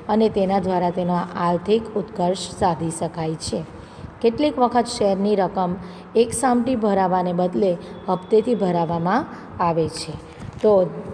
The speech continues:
ધારો કે થોડી મોટી રકમ હોય તો સભ્યોને છૂટ આપવામાં આવે છે કે તે હપ્તેથી શેરની રકમ ભરી શકે, જેથી કરીને કોઈ પણ વ્યક્તિ, ઓછી આવક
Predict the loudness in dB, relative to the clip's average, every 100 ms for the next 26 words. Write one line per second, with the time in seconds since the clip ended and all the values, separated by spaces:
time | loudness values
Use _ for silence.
0 | -4 0 2 2 2 0 2 0 2 0
1 | -2 -2 0 0 -2 -4 -2 -2 0 -2
2 | -4 -14 -16 -2 2 4 2 -2 -10 -6
3 | -2 0 2 2 0 -2 0 2 2 0
4 | 0 0 0 0 0 -2 -2 0 0 0
5 | -4 -6 -4 -4 -2 -4 -4 -12 -16 -2
6 | 2 2 2 2 2 0 -2 -2 -2 -6
7 | -12 -10 -2 0 0 -2 -2 -2 -4 -8
8 | -12 -16 -16 -14 -12 -10 -12 -16 -16 0
9 | 2 2 0 2 2 0 -2 2 2 2
10 | 2 2 0 -2 -2 0 0 0 2 2
11 | 0